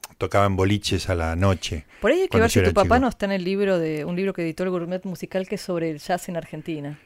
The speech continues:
Speaker 1: ¿El de, es de Pujol?
Speaker 2: No.
Speaker 1: Está en, está en una historia del jazz de la Argentina
Speaker 2: Sí,
Speaker 1: de Pujol.
Speaker 2: sí, no, es otro,
Speaker 1: Ahí está,
Speaker 2: es otro.
Speaker 1: pero es probable que esté,
Speaker 2: Sí,
Speaker 1: ¿eh?
Speaker 2: es probable.
Speaker 1: Porque fue,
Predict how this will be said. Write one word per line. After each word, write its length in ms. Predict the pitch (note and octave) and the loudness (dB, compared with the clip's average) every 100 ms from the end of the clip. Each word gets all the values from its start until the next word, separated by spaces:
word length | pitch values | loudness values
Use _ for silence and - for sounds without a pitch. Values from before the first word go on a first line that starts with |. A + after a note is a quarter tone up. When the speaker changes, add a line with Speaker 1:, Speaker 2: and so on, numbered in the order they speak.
| _ - | _ -6
Speaker 1:
¿El 220 | G#3 F#2 | -2 0
de, 440 | F2+ E2+ E2+ F2 - | 2 2 0 -2 -4
es 120 | G2 | -2
de 80 | G2+ | 0
Pujol? 460 | - - A2 G3 - _ _ - | 0 4 4 4 -2 _ _ -8
Speaker 2:
No. 280 | F3 D#3 - | -6 -6 -4
Speaker 1:
Está 240 | - B2 | 4 6
en, 100 | B2+ | 8
está 280 | C#3+ - C3+ | 6 4 6
en 80 | C#3 | 6
una 140 | C#3+ | 6
historia 420 | B2+ - C3 C3+ | 4 6 8 10
del 140 | A#2 G2+ | 8 6
jazz 200 | A#2+ A2 | 4 4
de 80 | A2 | 4
la 60 | |
Argentina 400 | G2+ G#2 F#2+ A2 | 2 0 2 4
Speaker 2:
Sí, 40 | A2 | 4
Speaker 1:
de 60 | F2+ | 2
Pujol. 360 | G2+ G#2 D#2+ | 0 0 -2
Speaker 2:
sí, 160 | D2+ F3 | -2 -2
no, 200 | G3 F#3 | 2 2
es 160 | F3+ - | 2 0
otro, 220 | F3+ G2+ | 2 4
Speaker 1:
Ahí 80 | G#2 | 4
está, 220 | - F2+ | 4 0
Speaker 2:
es 40 | - | 2
otro. 100 | F3 | 2
Speaker 1:
pero 260 | G#2+ A#2 | 6 6
es 160 | B2+ A#2+ | 6 4
probable 360 | - C3+ C#3+ B2 | 6 8 8 6
que 60 | |
esté, 260 | B2 C3+ F2 | 6 4 6
Speaker 2:
Sí, 60 | |
Speaker 1:
¿eh? 200 | A3 G#3+ F#3+ | 2 0 -8
Speaker 2:
es 80 | |
probable. 500 | - F#3 F3+ E3 D#3 D3+ | -6 -2 -2 -4 -6 -4
Speaker 1:
Porque 200 | F#2 F#2 | -2 2
fue, 200 | A#2+ | 4